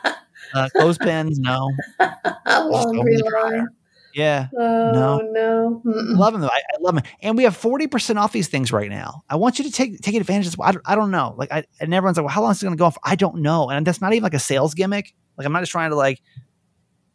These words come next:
Speaker 1: I don't make commission off this, by the way. Obviously, if we sell, you know, if everybody buys these things, then we can, uh,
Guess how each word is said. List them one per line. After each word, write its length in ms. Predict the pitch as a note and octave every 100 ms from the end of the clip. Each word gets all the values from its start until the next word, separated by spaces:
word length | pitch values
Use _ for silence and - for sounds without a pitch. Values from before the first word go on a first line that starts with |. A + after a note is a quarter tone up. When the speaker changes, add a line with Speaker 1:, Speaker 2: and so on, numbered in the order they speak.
| -
Speaker 1:
I 40 | F3+
don't 180 | F3 -
make 200 | D#3 -
commission 340 | B2+ C3+ C3+
off 160 | G#2+ -
this, 140 | A2+
by 160 | - A#2
the 80 | A2+
way. 240 | F#2 B2 C3+
Obviously, 460 | D3+ E3 D3 C3
if 40 | B2
we 80 | B2+
sell, 420 | D3+ C#3 B2+ - _ _ _ _ _ _ _ _ _
you 80 | C3+
know, 140 | G2+
if 80 | A2+
everybody 320 | B2 B2+ A#2
buys 520 | A#2 A2 G#2 G2+ - -
these 180 | A#2+ -
things, 460 | A#2 G#2+ B1 B2 _ _ _ _ _ -
then 360 | A#2 A2 B2
we 100 | B2+
can, 240 | - A2 A2
uh, 280 | A2+ A#2